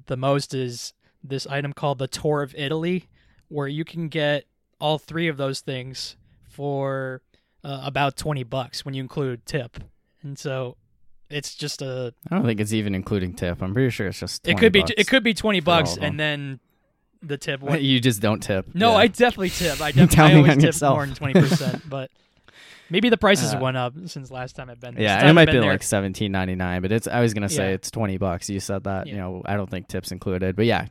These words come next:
Speaker 2: no, great, great choice, great choice for sure. Uh, so my number five is Chili's, and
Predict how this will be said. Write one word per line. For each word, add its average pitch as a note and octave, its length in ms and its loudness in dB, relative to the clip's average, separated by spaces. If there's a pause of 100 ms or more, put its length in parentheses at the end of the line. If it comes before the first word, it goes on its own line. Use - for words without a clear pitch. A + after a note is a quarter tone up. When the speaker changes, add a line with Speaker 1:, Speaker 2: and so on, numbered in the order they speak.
Speaker 2:
no, G#2 200 -6 (460)
great, C3+ 240 2
great D3+ 180 6
choice, G2+ 360 2
great A#2 200 0
choice G2 240 -4
for A2 100 -6
sure. F#2+ 300 -4 (800)
Uh, F2+ 260 -2 (120)
so B2 160 2
my D#3+ 200 8
number C#3+ 280 8
five G2+ 720 4 (100)
is G#2 460 0 (160)
Chili's, - 720 -8 (160)
and G2+ 480 -4